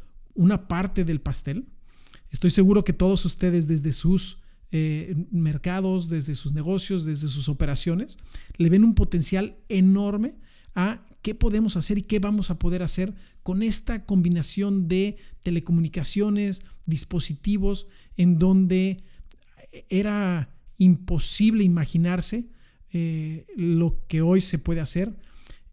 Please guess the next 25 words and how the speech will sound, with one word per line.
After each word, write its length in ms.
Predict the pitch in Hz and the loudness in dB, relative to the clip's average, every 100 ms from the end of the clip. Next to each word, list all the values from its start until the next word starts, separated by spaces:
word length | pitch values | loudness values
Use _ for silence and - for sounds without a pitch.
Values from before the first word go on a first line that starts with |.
| - | -10
Eh, 200 | 165 160 | -8 -6
vale 240 | 165 185 | -4 0
la 160 | 180 - | 0 2
pena 180 | 180 180 | 2 4
ver, 320 | 175 180 165 - - - 214 | 2 -2 -4 -12 -20 -12 -6
eh, 180 | 160 | -4
o 140 | 156 156 | 0 0
investigar 440 | 160 - 160 175 | 2 2 2 4
un 80 | 180 | 4
poco 280 | - - 156 | 6 4 4
sobre 540 | 160 156 151 156 - - | 2 0 -4 -8 -12 -4
las 240 | 170 151 | 0 2
aplicaciones 540 | 160 165 156 180 185 170 | 0 -2 -2 0 0 0
en 120 | 156 | -2
Corea 360 | 131 143 170 | -4 -4 -4
y 120 | 170 147 | -4 -4
en 100 | 139 | -4
China, 340 | - 180 180 | 0 0 0
donde 240 | 151 147 | -2 -4
ya 160 | 147 165 | -4 -4
se 100 | 175 | -4
están 160 | 185 175 | 0 0
implementando 560 | 151 143 143 160 165 | 0 0 -2 -4 -4
estas 200 | 156 160 | -4 -4
soluciones. 600 | 170 151 - 165 190 - | -4 -2 -2 -2 -4 -8